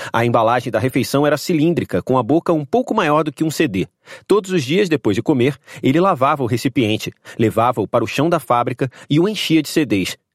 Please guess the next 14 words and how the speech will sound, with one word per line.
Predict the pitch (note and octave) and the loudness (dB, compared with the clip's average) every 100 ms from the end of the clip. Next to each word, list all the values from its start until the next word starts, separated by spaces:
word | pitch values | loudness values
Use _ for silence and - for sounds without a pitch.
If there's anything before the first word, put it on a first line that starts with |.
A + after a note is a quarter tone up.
| - - | -14 -2
Em | B2+ | -2
seguida, | - B2+ F#3 F#3+ | 0 0 2 0
no | G2+ | 0
banheiro, | B2+ C#3+ C#3+ E3+ - - | 0 2 2 0 -4 -4
recolocava | C3+ C#3+ F3 - C#3+ E3 | -4 0 0 2 0 0
a | D3 | -4
tampa | - A#2+ B2 | -2 -2 -2
com | B2+ C#3 | -2 -2
uma | D#3+ E3+ | -2 -2
cola | - E3 G3+ | 0 0 0
em | |
bastão | F#3+ F#3 - G#2+ F#2+ - - | -2 -2 -2 -4 -4 -10 -2
e | |
então | B2+ B2+ D3+ | 0 2 0